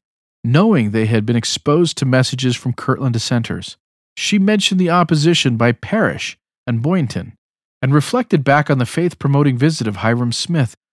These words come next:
who gave his personal testimony. Quote, "We was talking about the Book of Mormon, which he is one of the witnesses. He said he had but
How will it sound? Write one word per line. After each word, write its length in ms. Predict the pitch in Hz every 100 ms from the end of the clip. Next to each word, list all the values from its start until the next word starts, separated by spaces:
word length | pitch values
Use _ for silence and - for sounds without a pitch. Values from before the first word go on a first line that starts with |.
| _ -
who 100 | 156
gave 260 | 156 175
his 140 | 165 160
personal 480 | - 202 170 160 143
testimony. 640 | 165 160 - 107 87 - _ -
Quote, 280 | 147 117 - _ _ _ _ _
"We 100 | 127
was 160 | 143 143
talking 420 | - 175 180 175
about 280 | 156 156 156
the 60 | 139
Book 220 | 170 -
of 100 | 147
Mormon, 480 | 147 202 165 98 - _ _ -
which 160 | 123 -
he 120 | 147
is 160 | 139
one 200 | 123 143
of 80 | 156
the 80 | 139
witnesses. 720 | 151 117 107 - 101 - - _ _ _ _ -
He 60 | 143
said 300 | - 214 190
he 140 | 175
had 460 | 127 214 202 117 113
but 200 | 120